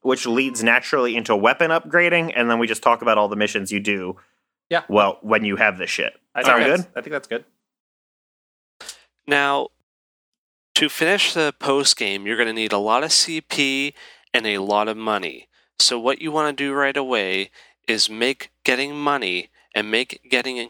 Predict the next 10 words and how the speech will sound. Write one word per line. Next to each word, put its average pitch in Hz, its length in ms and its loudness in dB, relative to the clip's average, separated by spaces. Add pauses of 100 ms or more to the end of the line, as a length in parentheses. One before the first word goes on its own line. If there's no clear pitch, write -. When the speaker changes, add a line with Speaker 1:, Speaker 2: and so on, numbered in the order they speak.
Speaker 3:
C 139 300 0
P 107 480 -4 (360)
way 139 440 0
more 110 560 -4 (200)
efficient. 98 760 -2 (800)
Speaker 1:
How 131 120 2
do 135 80 4
I 123 60 4
do 120 160 -2
that? 101 320 -4